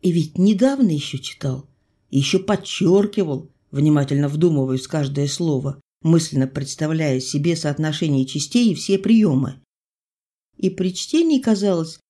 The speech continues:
что весь текст отпечатывается навеки в мозгу. А теперь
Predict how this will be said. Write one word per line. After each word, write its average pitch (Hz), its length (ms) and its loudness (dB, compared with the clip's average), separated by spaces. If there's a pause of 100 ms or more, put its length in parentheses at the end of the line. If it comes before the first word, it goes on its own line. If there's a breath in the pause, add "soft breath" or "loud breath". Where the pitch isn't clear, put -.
(140)
что - 220 -4
весь 330 300 2
текст - 380 -6
отпечатывается 220 1080 -2
навеки 185 600 0
в 131 100 0
мозгу. 143 480 0 (320 soft breath)
А - 120 -16
теперь 208 880 0